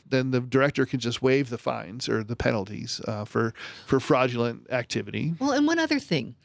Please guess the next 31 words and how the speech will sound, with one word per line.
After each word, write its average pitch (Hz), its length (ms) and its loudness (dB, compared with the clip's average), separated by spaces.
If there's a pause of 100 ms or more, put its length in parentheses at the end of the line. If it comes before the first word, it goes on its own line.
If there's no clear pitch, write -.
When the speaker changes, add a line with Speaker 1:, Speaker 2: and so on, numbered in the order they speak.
(240)
Speaker 2:
uh, 247 100 4
because 226 360 2
there's 240 200 2
only 285 260 4
gonna 240 160 4
be 190 360 4
a 156 80 -2
certain 190 380 2
pot 175 280 0
of 151 60 0
money, 147 480 -2 (420)
and 220 180 4
somebody 285 420 6
at 170 100 0
some 220 200 4
point 220 160 2
in 170 60 -4
time 165 260 2
is - 80 2
gonna 175 180 2
have 170 280 2
to - 60 -8
make 165 200 -2
a 151 40 0
decision. 196 480 2
Let's 214 200 2
say 240 80 4
you 214 140 4
have 175 180 0
two 233 180 2
employees, 202 760 2